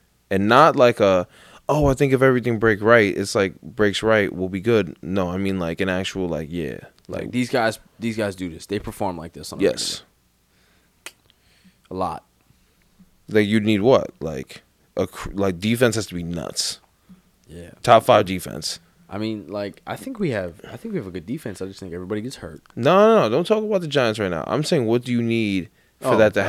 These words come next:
Speaker 1: happen?
Speaker 2: oh, I thought
Speaker 1: Because
Speaker 2: you meant
Speaker 1: I'm, I'm comparing. Like, think about the Bengals. That's a flawed team. But Joe Burrow is that guy.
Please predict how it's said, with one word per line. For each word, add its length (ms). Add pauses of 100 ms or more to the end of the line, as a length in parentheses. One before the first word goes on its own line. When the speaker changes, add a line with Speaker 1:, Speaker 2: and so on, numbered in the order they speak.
Speaker 1:
happen? 220
Speaker 2:
oh, 20
I 60
thought 80
Speaker 1:
Because 300
Speaker 2:
you 80
meant 340
Speaker 1:
I'm, 80
I'm 40
comparing. 420
Like, 120
think 120
about 120
the 80
Bengals. 360
That's 140
a 60
flawed 420
team. 360 (420)
But 120
Joe 200
Burrow 380
is 100
that 140
guy. 240